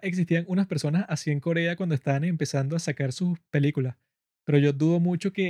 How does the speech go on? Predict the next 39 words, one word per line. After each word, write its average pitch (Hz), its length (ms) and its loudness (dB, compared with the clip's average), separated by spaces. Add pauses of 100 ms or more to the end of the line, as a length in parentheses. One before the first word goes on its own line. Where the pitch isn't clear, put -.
existían 156 500 -2
un 170 80 0
montón 170 380 -2
y 175 60 -4
que, 170 240 -2 (340)
"No, 190 440 0
tú 160 160 4
por 196 160 -2
ser 208 140 0
una 220 200 -6
película 202 300 0
coreana 170 320 0
la 202 160 -4
tienes 175 220 0
que 202 120 -2
ver, 147 300 2
tienes 165 240 -2
que 202 120 -2
dejar 160 300 2
de 180 80 -2
ver 196 260 -2
Star 190 320 -2
Wars, 208 400 -6 (100)
las 151 600 2 (100)
precuelas 156 440 2
de 185 100 2
George 165 220 -2
Lucas, 226 400 -4 (420)
porque 165 320 4
tienes 170 220 0
que 202 100 -2
ir 196 60 2
a 190 60 2
ver 202 420 -2
Joint 180 280 2
Security 208 600 -2
Area". 151 460 4 (640)
O - 20 -16
sea, 131 500 -2